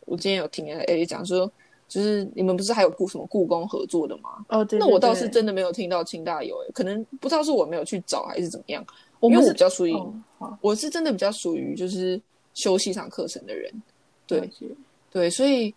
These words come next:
Speaker 1: 就是我，哦，有啦！我在清大我修过一个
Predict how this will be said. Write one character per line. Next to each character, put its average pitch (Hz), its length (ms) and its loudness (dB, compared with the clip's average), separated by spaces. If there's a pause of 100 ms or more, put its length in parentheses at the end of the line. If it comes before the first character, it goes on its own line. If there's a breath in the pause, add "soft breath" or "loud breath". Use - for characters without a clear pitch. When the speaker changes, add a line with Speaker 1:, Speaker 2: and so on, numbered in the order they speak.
(240)
Speaker 1:
就 240 100 -6
是 240 400 0 (240)
我， 180 200 2 (200)
哦， 226 260 2
有 190 160 6
啦！ 190 120 4
我 185 200 0 (160)
在 311 180 -8
清 277 280 -4
大 269 180 -2
我 170 180 -2
修 202 360 -6
过 208 200 -4
一 170 120 -2
个 139 160 -4